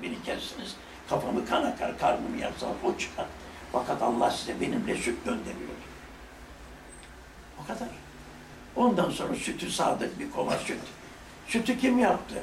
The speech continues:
İnek yaptı. Sütü kim yaptı? Doğa yaptı. Sütü kim yaptı? Kendi kendine oluştu. Sütü kim yaptı? Allah yarattı. Dedi mi sınıfı geçersin.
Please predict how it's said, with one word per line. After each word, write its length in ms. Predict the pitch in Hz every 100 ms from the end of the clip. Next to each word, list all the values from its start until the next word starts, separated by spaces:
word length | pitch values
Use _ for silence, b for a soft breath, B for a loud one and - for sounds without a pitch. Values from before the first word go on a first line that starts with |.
| - - - -
İnek 200 | 160 165 -
yaptı. 340 | - - - - - - - -
Sütü 340 | - 196 233
kim 160 | 247 226
yaptı? 340 | 208 - - 143 - - -
Doğa 320 | 151 156 151
yaptı. 360 | - - - 196 - - -
Sütü 340 | - 220 240 226
kim 200 | 240 214
yaptı? 260 | - - - -
Kendi 360 | 415 440 392 -
kendine 400 | - 233 165 117
oluştu. 440 | - - - - - - B B -
Sütü 320 | 226 208 254
kim 220 | 254 214
yaptı? 360 | 147 139 - -
Allah 380 | 226 220 - -
yarattı. 240 | - 240 - - - - -
Dedi 240 | 190 190 127
mi 120 | 117
sınıfı 320 | - 240 - 226
geçersin. 440 | - 339 339 -